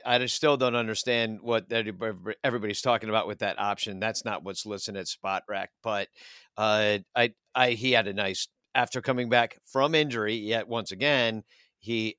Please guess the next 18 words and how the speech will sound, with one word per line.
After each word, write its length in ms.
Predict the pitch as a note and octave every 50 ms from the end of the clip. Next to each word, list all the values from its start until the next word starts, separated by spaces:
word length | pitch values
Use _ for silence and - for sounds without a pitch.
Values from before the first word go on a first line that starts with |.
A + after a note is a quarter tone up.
| -
actually 540 | A#2+ A#2 A#2 - - G#2+ G#2 G2+ F#2+ F#2 F2+ _ _ _ _ _ _
looks 260 | - A2+ A#2 G#2+ - -
pretty 260 | - - B2+ G#2+ G#2
good. 380 | F2+ G2+ A#2 A2+ A2 G#2 G2+ - - - - - _ -
The 180 | B2+ C#3+ D3+
one 380 | C#3+ C3 C#3+ F#3 G#3+ A3+ G#3+ F#3
name 460 | E3 D#3+ D#3 D3+ D3+ C#3+ C#3+ C3 A#2
that, 300 | A2+ C3 A#2+ A#2 A2+ A2 -
uh, 160 | B2 A2 G2+
Crawley 500 | - - - - E3 G#3 A#3 A3+ F3+ D3+
threw 320 | B2+ - A#2+ A#2+ B2 A#2+ A2
out 280 | G#2+ G2+ G2 F#2 - -
yesterday 580 | A#2+ A2+ A2 - - - A2+ G#2+ G2+ G2+ G2+ G2
on, 360 | G2 G2+ G2+ G2+ G2+ G2 F#2+ -
uh, 160 | A2+ G#2+ F#2+ E2+
the 120 | - - F2
Twitter 340 | - - - G3+ A3 A3 D#3
Spaces, 800 | - - - - G#2 F#2+ G2 - - G#2+ F#2+ G2 G2 - -